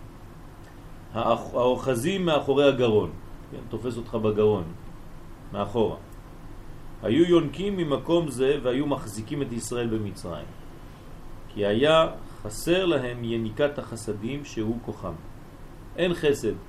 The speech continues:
לא יורד החסד, יש התפשטות, התפשטות זה חסדים. לא מתפשט. למה?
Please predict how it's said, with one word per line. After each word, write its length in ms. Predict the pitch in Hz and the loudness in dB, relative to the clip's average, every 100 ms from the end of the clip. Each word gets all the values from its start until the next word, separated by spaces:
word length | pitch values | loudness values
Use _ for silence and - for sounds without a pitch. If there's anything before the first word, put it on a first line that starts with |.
| - - - - - - - - - - - - - - - 127 | -16 -14 -12 -14 -12 -14 -12 -14 -16 -16 -16 -14 -12 -14 -12 -2
לא 100 | 143 | 4
יורד 340 | 185 185 214 | 6 8 8
החסד, 500 | - 147 - - 90 | 6 4 0 0 0
יש 200 | 110 113 | 0 0
התפשטות, 560 | 123 - 139 - 220 160 - | -4 -2 -2 4 4 4 0
התפשטות 500 | 113 - 110 - 175 | -8 -6 -6 -4 -4
זה 60 | 123 | -4
חסדים. 540 | 123 131 139 185 139 - - - - - - - 139 | -4 -2 0 0 0 -4 -14 -16 -16 -16 -16 -10 2
לא 180 | 208 | 2
מתפשט. 480 | 220 214 175 - 107 - - | 2 0 -4 -2 -6 -6 2
למה? 360 | 113 120 135 | 4 4 0